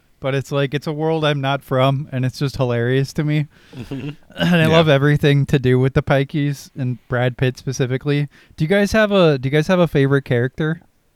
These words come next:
Speaker 1: in the film?
Speaker 3: Oh, man.
Speaker 1: It's hard, right?
Speaker 3: Go ahead, Alex. I'll think about it.
Speaker 2: Um, damn.
Speaker 3: I know it's hard.
Speaker 2: Honestly, I, I think that Boris is just, like, a hilarious character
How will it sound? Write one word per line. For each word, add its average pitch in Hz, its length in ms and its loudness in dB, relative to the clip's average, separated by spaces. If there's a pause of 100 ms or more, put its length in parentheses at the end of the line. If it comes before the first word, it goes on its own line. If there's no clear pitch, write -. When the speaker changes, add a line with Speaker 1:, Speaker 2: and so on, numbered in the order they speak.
(160)
Speaker 1:
in 151 100 -2
the 156 80 -2
film? 185 300 -2 (1160)
Speaker 3:
Oh, 120 440 -8 (120)
man. 95 580 -12 (520)
Speaker 1:
It's 127 140 -4
hard, 143 360 4
right? 131 240 0
Speaker 3:
Go 127 100 2
ahead, 127 200 4
Alex. 98 680 -4
I'll 98 120 -10
think 92 220 -12
about 90 220 -10
it. 92 140 -12 (680)
Speaker 2:
Um, 131 600 -6 (1700)
damn. 113 400 -12 (840)
Speaker 3:
I 104 100 -8
know 107 200 -8
it's 98 120 -14
hard. 95 420 -6 (640)
Speaker 2:
Honestly, 151 600 -4
I, 127 300 2
I 151 120 4
think 185 260 -4
that 104 360 -2
Boris 113 600 -4
is 110 260 -12
just, - 300 -6
like, 104 180 -8
a 92 100 -10
hilarious 92 840 -8
character 101 840 -8